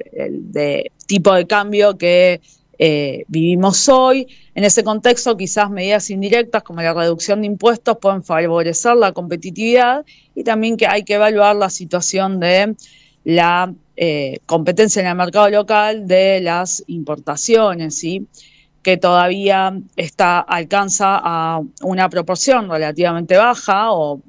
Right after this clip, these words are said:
menos del veinte por ciento en las pymes manufactureras, un, más o menos alrededor de un dieciocho, si no recuerdo mal,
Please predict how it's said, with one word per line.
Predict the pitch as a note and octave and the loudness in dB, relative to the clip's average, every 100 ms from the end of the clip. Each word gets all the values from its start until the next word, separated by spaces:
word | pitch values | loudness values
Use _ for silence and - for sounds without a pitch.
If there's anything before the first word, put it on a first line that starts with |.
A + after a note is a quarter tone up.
| _ | _
menos | F3 F3+ F#3 F3+ | -8 -4 -2 -2
del | F3 | -2
veinte | F#3+ F#3 | -2 -2
por | E3+ | -4
ciento | - C4+ B3 | -2 0 2
en | F#3+ | 0
las | D#3 | 0
pymes | F#3 F3+ | -4 -4
manufactureras, | F3 E3 F#3+ - C4 C#4 B3 F#3 | -6 -6 -8 -2 4 4 4 -4
un, | F3+ F3 E3 - _ _ _ | -8 -12 -14 -20 _ _ _
más | F#3 F3+ F#3 | -2 0 -2
o | |
menos | F#3+ G3 F#3+ | -4 -4 -2
alrededor | E3+ F3 F3+ G3 F#3 | 0 2 4 2 0
de | |
un | F3+ F3+ | -2 -4
dieciocho, | E3 F#3 A3 A#3 F#3+ | -4 0 2 2 0
si | E3+ | -8
no | E3 | -8
recuerdo | E3 E3+ F#3+ F#3 | -6 -4 0 0
mal, | C4 C#4 D4 | 2 2 0